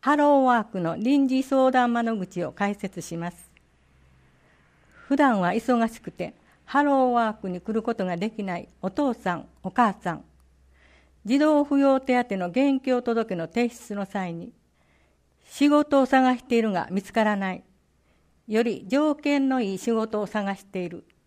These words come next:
パソコンスキルを身につけたい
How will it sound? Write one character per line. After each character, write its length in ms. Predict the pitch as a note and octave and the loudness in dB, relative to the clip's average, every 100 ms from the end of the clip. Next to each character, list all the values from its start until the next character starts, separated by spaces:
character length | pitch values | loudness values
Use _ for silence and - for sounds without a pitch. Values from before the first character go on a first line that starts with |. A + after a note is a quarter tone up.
| _ _ _ _ _ _ _ _ | _ _ _ _ _ _ _ _
パ 120 | A#3 B3+ | -2 2
ソ 160 | C4 | 2
コ 160 | C4 B3+ | 2 2
ン 80 | C4 | 0
ス 100 | C#4+ | -2
キ 140 | A3+ | -2
ル 120 | F#3 | -2
を 60 | E3+ | 0
身 140 | G#3+ | 2
に 100 | A#3 | 0
つ 140 | A3+ - | -2 -8
け 120 | G3 | -8
た 180 | F#3+ E3 | -6 -8
い 180 | D#3 | -10